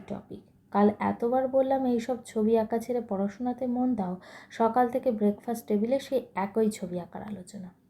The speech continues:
হঠাৎ করে সবার সামনে দুর্বাদেবীর এমন একটা কথাতে সবাই অবাক হয়ে ওনার দিকে তাকালো। "এটা তুমি কী বলছো পিসিমণি? ছবি আঁকা ছেড়ে দেবে কেন?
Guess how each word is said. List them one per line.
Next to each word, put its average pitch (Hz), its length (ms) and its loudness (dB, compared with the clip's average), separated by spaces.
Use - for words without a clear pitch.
হঠাৎ 359 360 10
করে 370 200 4
সবার 269 340 6
সামনে 294 340 -2
দুর্বাদেবীর 233 680 4
এমন 214 260 6
একটা 226 300 -4
কথাতে 233 360 -2
সবাই 233 320 -2
অবাক 214 360 4
হয়ে 240 120 -2
ওনার 190 280 0
দিকে 190 200 -10
তাকালো। 208 320 -12
"এটা 233 140 0
তুমি 302 300 -4
কী 294 200 -4
বলছো 214 340 4
পিসিমণি? 202 540 2
ছবি 262 280 4
আঁকা 254 180 -2
ছেড়ে 254 240 0
দেবে 190 200 2
কেন? 180 240 -8